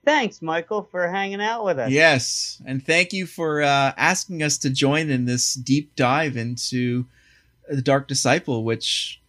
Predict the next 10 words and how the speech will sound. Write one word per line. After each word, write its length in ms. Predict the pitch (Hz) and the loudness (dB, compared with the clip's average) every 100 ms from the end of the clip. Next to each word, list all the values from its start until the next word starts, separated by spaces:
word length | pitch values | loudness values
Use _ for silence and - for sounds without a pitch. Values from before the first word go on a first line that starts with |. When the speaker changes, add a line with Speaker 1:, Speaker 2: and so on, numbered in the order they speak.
| _ _ _ _ _ _ _ _ - | _ _ _ _ _ _ _ _ -8
Speaker 2:
what 220 | 143 165 | 0 0
a 60 | |
phenomenal, 840 | 139 - 131 120 127 127 127 98 139 | 0 -2 -2 0 0 0 -2 -6 -12
phenomenal 760 | - 113 110 113 113 117 113 107 | -14 -10 -6 -4 -2 -2 -6 -4
book. 320 | 117 107 - | -4 -4 -6
And 260 | - 107 107 | -8 -6 -4
I 120 | 123 | -2
agree 240 | 131 123 117 | 0 0 -2
with 140 | 120 | -2
you. 260 | 110 101 | -4 -4